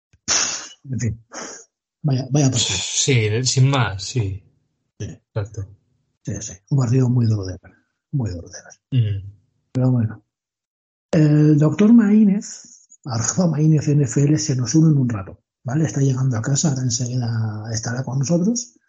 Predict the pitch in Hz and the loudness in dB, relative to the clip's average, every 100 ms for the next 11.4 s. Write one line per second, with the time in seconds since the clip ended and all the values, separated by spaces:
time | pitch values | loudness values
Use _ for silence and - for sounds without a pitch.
0 | _ _ _ _ _ _ _ _ _ _ | _ _ _ _ _ _ _ _ _ _
1 | - 233 220 170 185 160 135 - 151 156 | 0 4 4 4 2 2 -2 -4 -2 0
2 | 160 170 - - _ _ _ _ _ _ | 0 -2 -6 -20 _ _ _ _ _ _
3 | _ _ _ _ 170 185 202 190 185 156 | _ _ _ _ 4 6 6 4 2 2
4 | - 160 170 127 - 139 175 180 117 123 | 0 0 -2 -4 -4 -4 -2 -4 -6 -6
5 | 110 156 156 156 175 135 190 120 127 120 | -2 -2 0 -2 -4 -4 -4 -4 -2 0
6 | 135 165 180 - - - - - _ _ | 2 4 4 0 -8 -20 -20 -20 _ _
7 | _ _ - - 113 107 107 143 151 147 | _ _ -10 -6 -2 0 2 2 4 4
8 | 135 117 101 - 180 156 320 131 - - | 4 0 -2 2 4 4 0 -6 -8 -10
9 | 135 120 143 - 139 120 - - - _ | -6 -2 0 0 -2 -2 -6 -14 -20 _
10 | _ - 135 139 - 139 123 123 117 151 | _ -4 0 0 0 -2 -2 -2 -2 -2
11 | 160 156 - - | -2 -6 -14 -20